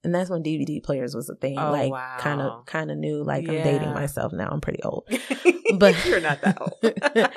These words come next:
Speaker 1: <laughs> um, so it was D V D players, like, stereos, like,
Speaker 2: Yeah.
Speaker 1: expensive things that
Speaker 2: Yeah.
Speaker 1: felonies, you know.
Speaker 2: Yeah.
Speaker 1: Mm-hmm. And, yeah. I mean, and they
Speaker 2: Wow.
Speaker 1: had my license plate and everything, but,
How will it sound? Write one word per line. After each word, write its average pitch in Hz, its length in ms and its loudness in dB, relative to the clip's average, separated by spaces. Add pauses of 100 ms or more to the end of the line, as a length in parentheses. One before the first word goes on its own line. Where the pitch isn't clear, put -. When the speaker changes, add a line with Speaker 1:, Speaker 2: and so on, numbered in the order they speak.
(140)
Speaker 1:
<laughs> - 400 -14
um, 170 580 4 (540)
so 165 240 -4
it 180 120 -4
was 165 120 -8
D 247 160 -4
V 226 80 -4
D 214 100 -6
players, 196 420 -8
like, - 300 -10 (100)
stereos, 233 640 -6
like, 180 280 -6 (120)
Speaker 2:
Yeah. 185 240 -6
Speaker 1:
expensive 175 520 -4
things - 420 -8
that 160 80 -10
Speaker 2:
Yeah. 156 400 -2 (480)
Speaker 1:
felonies, - 800 -2 (200)
you 190 220 -2
know. 160 100 -2
Speaker 2:
Yeah. 180 640 -6
Speaker 1:
Mm-hmm. 214 360 -2 (1160)
And, 143 480 -4
yeah. - 240 -6 (320)
I 170 80 4
mean, 180 180 2
and 165 140 2
they 165 60 2
Speaker 2:
Wow. 180 60 0
Speaker 1:
had 165 220 0
my 147 120 -6
license 151 360 -8
plate 143 220 -2
and - 80 -8
everything, - 600 -6
but, - 360 -4